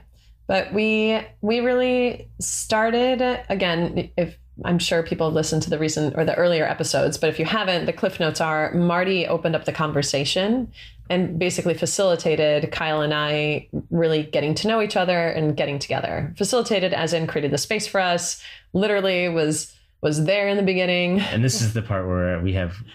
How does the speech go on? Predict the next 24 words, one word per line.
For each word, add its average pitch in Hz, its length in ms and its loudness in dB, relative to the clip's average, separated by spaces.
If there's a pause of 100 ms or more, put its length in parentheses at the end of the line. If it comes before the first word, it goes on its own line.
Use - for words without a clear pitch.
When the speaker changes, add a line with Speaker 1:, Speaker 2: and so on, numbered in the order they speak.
Speaker 2:
tremendous 95 480 0
gratitude 87 540 -2
for 92 100 -4
Marty, 87 380 2
Speaker 1:
<laughs> - 20 0
Huge. 110 200 0
Speaker 2:
as, 107 240 0
as 104 200 0
usual. 95 360 0
But 95 340 -2 (540)
for 120 80 0
me, 113 240 2
I 101 100 -2
think 98 400 -4 (120)
I 98 100 -2
feel 104 300 0
a 90 100 2
lot 87 360 0
of 101 140 0
gratitude 107 720 0 (220)
when 101 120 0
I 98 60 -2
look 92 260 -2
back 90 480 -6